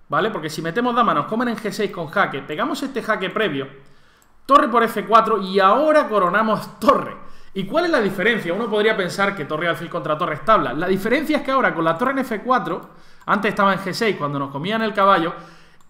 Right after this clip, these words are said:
es inevitable torre B tres con ganancia de material, ¿vale? Las negras están forzadas a jugar torre F tres. Por eso ese caballo F cuatro previo, ¿vale? Este es un problema muy complicado, yo lo sé,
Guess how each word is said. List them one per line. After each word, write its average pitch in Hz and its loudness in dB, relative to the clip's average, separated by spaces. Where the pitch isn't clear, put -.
es 247 -2
inevitable 202 2
torre 190 2
B 165 0
tres - -6
con 180 -8
ganancia 151 -4
de 131 -8
material, 156 -2
¿vale? 165 -2
Las 123 -10
negras 151 -4
están 156 -6
forzadas 165 -6
a - -14
jugar 147 -6
torre 131 -10
F 156 -16
tres. 240 -4
Por 160 -4
eso 262 -4
ese - -6
caballo 180 0
F 175 -8
cuatro 170 -2
previo, 120 -6
¿vale? 220 -2
Este 202 -6
es - -4
un 254 0
problema 226 2
muy 175 -2
complicado, 151 0
yo 147 0
lo 160 -2
sé, 190 -2